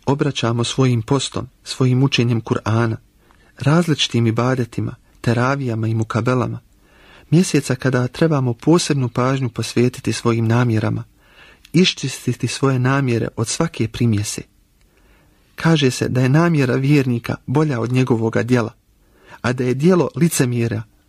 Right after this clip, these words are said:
bolje od njegove namjere. Vjernik želi učiniti dobro djelo,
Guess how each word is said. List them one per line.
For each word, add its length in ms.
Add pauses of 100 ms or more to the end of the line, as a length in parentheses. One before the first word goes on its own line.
(200)
bolje 380 (340)
od 140
njegove 380
namjere. 440 (720)
Vjernik 400
želi 360 (100)
učiniti 480
dobro 300
djelo, 260